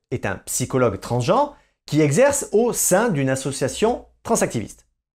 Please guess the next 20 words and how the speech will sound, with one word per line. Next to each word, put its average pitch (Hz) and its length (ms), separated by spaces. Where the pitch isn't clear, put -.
Le 120 80
deuxième, 185 300
le 220 80
chirurgien 175 560
Nicolas 175 400
Morel-Journel, 165 880
qui 120 140
a - 20
une 107 160
spécialité 120 800
toute 294 140
particulière. 233 720
Allez, 104 160
je 104 60
vous 101 60
laisse 104 100
deviner. 104 360
Oui, 214 240
les 208 320
opérations 143 640